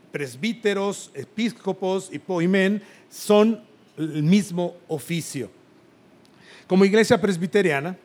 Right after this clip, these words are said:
pues nos caracterizamos por tener ancianos. De hecho, tomamos nuestro nombre denominacional de la raíz de esta palabra griega, presbíteros,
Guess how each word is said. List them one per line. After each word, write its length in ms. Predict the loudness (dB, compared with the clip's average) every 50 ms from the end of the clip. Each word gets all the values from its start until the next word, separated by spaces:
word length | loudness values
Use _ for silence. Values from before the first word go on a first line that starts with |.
| _ _ _ _ _ _ _ _ _ _ -10 -6
pues 140 | -6 -2 -2
nos 160 | -2 -2 0
caracterizamos 880 | 0 0 0 0 0 -2 -2 -2 -2 -2 -2 -2 -2 -2 -2 -2 -4 -6
por 220 | -6 -6 -6 -6 -4
tener 440 | -6 -6 -4 -2 -2 -2 -4 -6 -8
ancianos. 1000 | -10 -10 -8 -10 -10 -10 -8 -4 -2 -2 0 -2 -2 -4 -8 -10 -16 -20 -20 _ _ _ _ _ _ _ _ _ _ _ _ _ -20 -20 -20 -6
De 360 | 0 4 4 6 6 4 4
hecho, 320 | 2 2 2 0 0 0 -4 -20 _ _ _ _ _ _ _ _ _
tomamos 600 | 0 0 2 2 2 2 2 0 0 -2 -2 -2
nuestro 480 | -2 -2 -2 -2 -4 -4 -2 -2 0 2
nombre 420 | 2 2 2 2 2 2 0 -2
denominacional 1300 | -2 -2 -2 0 0 0 0 2 2 2 2 2 0 -2 -4 -4 -4 -4 -4 -4 -4 -6 -6 -8 -8 -10 -12 -14 -20 -18 _ -4
de 100 | -2 0
la 140 | 2 2 2
raíz 400 | 2 0 0 0 0 0 -2 -2
de 100 | -4 -4
esta 260 | -4 -4 -4 -4 -4
palabra 500 | -2 -2 -2 -2 -2 -2 -2 -2 -2 -2
griega, 500 | -2 -2 0 2 2 2 2 0 -2 -2
presbíteros, 920 | -2 -4 -4 -4 -4 -6 -4 -4 -2 -2 0 -2 -2 -2 -6 -10 -16 -18 -20